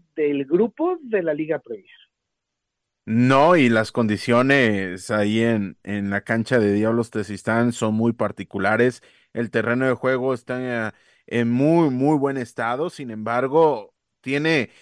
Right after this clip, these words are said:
Speaker 2: tiene unas dimensiones particulares. Así que, sin lugar a dudas, va a ser un partido incómodo,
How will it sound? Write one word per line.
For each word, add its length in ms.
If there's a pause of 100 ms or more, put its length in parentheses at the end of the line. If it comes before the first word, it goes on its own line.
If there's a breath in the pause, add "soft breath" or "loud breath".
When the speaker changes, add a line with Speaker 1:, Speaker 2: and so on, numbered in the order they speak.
(240 soft breath)
Speaker 2:
tiene 1000
unas 320
dimensiones 1300
particulares. 1000
Así 220
que, 400 (340)
sin 220
lugar 260
a 80
dudas, 380
va 60
a 40
ser 180
un 140
partido 540
incómodo, 720